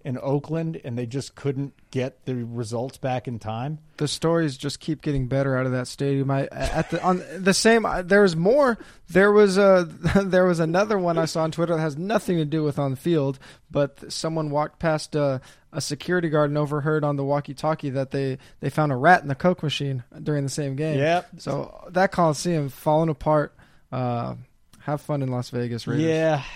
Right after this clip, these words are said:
Speaker 1: yeah. I mean, and then, uh, not to get too far off the D F S side, but that place, raw sewage in the locker rooms,
Speaker 2: Man.
Speaker 1: raw sewage on the field, X-ray machines from the nineteen forties. You got Coke,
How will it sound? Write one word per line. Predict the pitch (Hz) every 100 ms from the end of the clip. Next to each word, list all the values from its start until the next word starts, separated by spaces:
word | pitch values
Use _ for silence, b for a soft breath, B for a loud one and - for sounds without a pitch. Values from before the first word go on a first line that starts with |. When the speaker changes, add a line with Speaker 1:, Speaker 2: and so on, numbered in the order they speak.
| B
Speaker 1:
yeah. | 147 147 139 135 123 143
I |
mean, | 160
and | 151 151
then, | 143 135 131
uh, | 165 139 _ -
not | 156 190 190
to | 175
get | 170 -
too | 190
far | - 170 156
off | 147 131
the | 131
D | 135 127
F | 117 127
S | 113
side, | 113 107
but | 110 110
that | 156 -
place, | 127 127 101 - B B B
raw | 123 151 185
sewage | 185 - 185 180 180 151
in | 151
the | 139
locker | 131 127 - 123
rooms, | 127 123 120
Speaker 2:
Man. | 127
Speaker 1:
raw | 151 175
sewage | - 180 175 156
on | 151 151
the | 135
field, | - 123 120 113 117 - B B
X-ray | 180 185 - 190 175
machines | 160 - 160 160 143
from | 147 139
the |
nineteen | 135 143 151 - 143 131
forties. | - 127 127 123 127 117 - b b -
You | 139
got | 160 147 139 - - 220 -
Coke, | 170 185